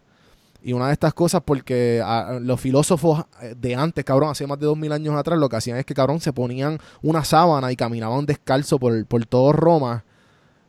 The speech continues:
pa, pa saber lo que, lo, los que eran, lo que eran ricos, los que tenían, los que tenían privilegio, ¿me entiendes? Hacían esto pa saber qué realmente importa en esta vida, qué es realmente lo que tú tienes que estar agradecido.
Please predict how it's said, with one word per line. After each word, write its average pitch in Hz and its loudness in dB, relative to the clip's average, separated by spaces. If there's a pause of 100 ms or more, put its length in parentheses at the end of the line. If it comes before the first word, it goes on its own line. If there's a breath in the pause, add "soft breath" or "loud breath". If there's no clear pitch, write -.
pa, 120 2
pa 131 0
saber 131 2
lo 151 4
que, 117 -6 (120)
lo, 135 0
los 139 4
que 156 -2
eran, 147 0
lo 139 6
que 135 -2
eran 175 -2
ricos, 170 2
los 127 0
que 139 -8
tenían, 156 -6
los 151 -6
que 151 -4
tenían 151 -4
privilegio, 156 2
¿me 113 -8
entiendes? 117 -8 (380 soft breath)
Hacían 156 -2
esto 214 -2
pa 135 0
saber 147 0 (640)
qué 156 2
realmente 180 0
importa 170 -6
en 156 -6
esta 151 -2
vida, 156 2
qué 120 -6
es 170 -6
realmente 180 -2
lo 147 -2
que 123 -2
tú 117 -6
tienes 147 -6
que - -14
estar 156 -8
agradecido. 147 -4